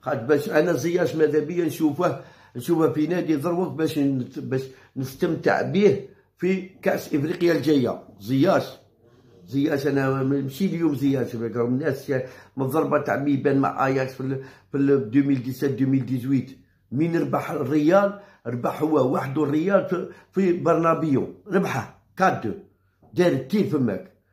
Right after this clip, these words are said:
كان قادر مع أياكس لولا غ-، الثواني الأخيرة مع توتنهام إقصاء.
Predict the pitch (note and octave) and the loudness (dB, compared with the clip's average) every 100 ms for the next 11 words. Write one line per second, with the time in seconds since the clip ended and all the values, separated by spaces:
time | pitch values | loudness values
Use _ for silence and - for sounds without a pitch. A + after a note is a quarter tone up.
0 | _ _ _ F3+ D3 D3 D#3 D#3 C#3 C#3 | _ _ _ -2 0 2 0 2 0 0
1 | - C#3+ D#3 D3 - C#3+ C#3+ D3 D3 D3 | 2 0 0 -2 -2 -2 2 2 2 0
2 | - - A2 D3 D3+ B2+ A#2+ D#3+ C#3+ D#3 | -10 -16 -6 -6 -4 -8 -2 2 4 4
3 | D3+ D3 D3 B2+ E3 D3 C#3+ A2 C3+ C#3 | 2 0 -4 -4 -2 -2 0 -2 -2 -4
4 | C3 C3+ D3 D#3+ D3+ - _ - C#3 - | -2 0 2 2 -2 -14 _ -4 -4 -2
5 | - A2+ - | 0 0 0